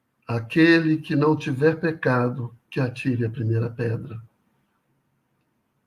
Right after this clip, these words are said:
E permanece escrevendo no chão. Do mais velho ao mais novo,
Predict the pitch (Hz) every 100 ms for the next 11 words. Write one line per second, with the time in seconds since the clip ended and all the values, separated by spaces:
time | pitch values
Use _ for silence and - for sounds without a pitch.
0 | _ _ _ _ _ _ _ _ _ _
1 | - - _ _ _ _ 135 135 120 123
2 | 117 107 101 - - 110 113 - - 120
3 | 113 110 98 107 107 113 - 139 135 113
4 | - _ _ _ - - - - - _
5 | _ _ _ - 135 147 151 135 160 180
6 | 170 165 151 147 139 123 120 117 110 113
7 | 113